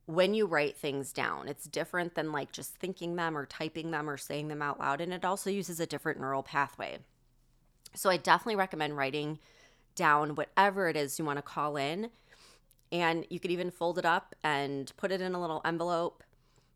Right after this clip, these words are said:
put it away some, somewhere safe. And then what I'm gonna do is pull it out at the end of the year and read it and see how much manifested that I wrote down.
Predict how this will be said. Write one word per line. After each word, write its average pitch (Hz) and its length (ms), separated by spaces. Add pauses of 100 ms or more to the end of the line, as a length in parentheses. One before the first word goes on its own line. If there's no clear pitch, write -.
(180)
put 185 120
it 185 100
away 170 220
some, 170 500
somewhere 160 720
safe. 156 580 (1040)
And 175 120
then 180 100
what 180 80
I'm 180 140
gonna 180 160
do 170 180
is 180 100
pull 190 200
it 180 80
out 175 100
at 185 100
the 175 100
end 170 100
of 160 60
the 165 60
year 190 480
and 151 540 (600)
read 202 260
it 175 260
and 175 160
see 220 420 (140)
how 175 140
much - 680 (100)
manifested 180 840
that 160 80
I 143 100
wrote 160 240
down. - 360